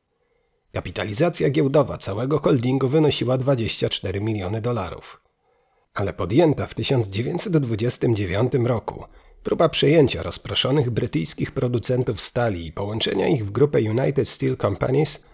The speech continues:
o kapitalizacji czterdziestu milionów dolarów okazała się zbyt dużym obciążeniem finansowym. Sama konsolidacja stanowiła znakomity pomysł,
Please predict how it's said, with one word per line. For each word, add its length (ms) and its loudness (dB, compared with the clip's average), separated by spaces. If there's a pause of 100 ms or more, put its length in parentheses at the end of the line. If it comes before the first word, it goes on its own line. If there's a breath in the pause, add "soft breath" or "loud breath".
(140 soft breath)
o 100 -6
kapitalizacji 800 2
czterdziestu 600 2
milionów 420 -2
dolarów 440 0
okazała 440 2
się 160 -2
zbyt 320 -2
dużym 380 -2
obciążeniem 640 0
finansowym. 720 -2 (640)
Sama 240 -2
konsolidacja 760 0
stanowiła 500 0
znakomity 500 0
pomysł, 460 -2